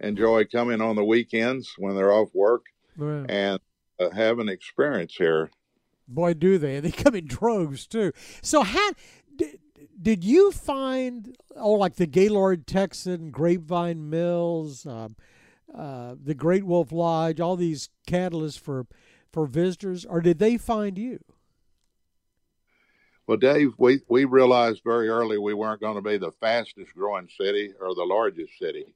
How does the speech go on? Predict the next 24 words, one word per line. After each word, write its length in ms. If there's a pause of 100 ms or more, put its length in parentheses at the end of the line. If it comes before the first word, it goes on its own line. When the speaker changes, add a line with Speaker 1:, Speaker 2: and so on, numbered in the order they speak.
(400)
Speaker 1:
So 200
we 140
had 140
tried 480 (100)
to 420
track 380 (160)
things 380
that 180
were 140
unique 560 (500)
that 220
other 320
cities 440
didn't 280
have, 400
like 320
the 80
Grapevine 480
Mills 320
Mall 340
and 100
Bass 300
Pro 540
and, 160